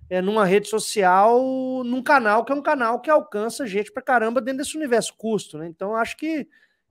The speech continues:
eles tão se precavendo dessa história toda aí, sabendo exatamente o que eles estão trazendo, né?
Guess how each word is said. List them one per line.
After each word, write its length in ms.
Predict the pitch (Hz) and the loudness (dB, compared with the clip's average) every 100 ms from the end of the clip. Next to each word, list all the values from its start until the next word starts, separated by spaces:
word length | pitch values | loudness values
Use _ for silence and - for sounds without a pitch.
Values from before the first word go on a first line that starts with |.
| - | -12
eles 200 | 165 - | -12 -4
tão 280 | 196 214 | 0 0
se 580 | - - 285 277 214 147 _ _ _ _ | -2 -4 -4 -2 -2 -4 _ _ _ _
precavendo 640 | - 208 233 202 156 196 190 | 0 2 6 6 6 0 0
dessa 160 | 190 | -2
história 340 | - - 190 190 | -4 -2 0 2
toda 280 | 190 196 | 0 2
aí, 160 | 196 226 | 2 0
sabendo 560 | - 302 294 202 233 233 | 2 2 2 2 2 0
exatamente 480 | 240 240 190 190 | -2 -2 -2 -4
o 40 | - | -6
que 60 | |
eles 80 | 247 | -12
estão 140 | - 294 | -12 0
trazendo, 520 | 330 180 180 185 143 | 2 2 0 0 -2
né? 240 | 151 180 | -6 -8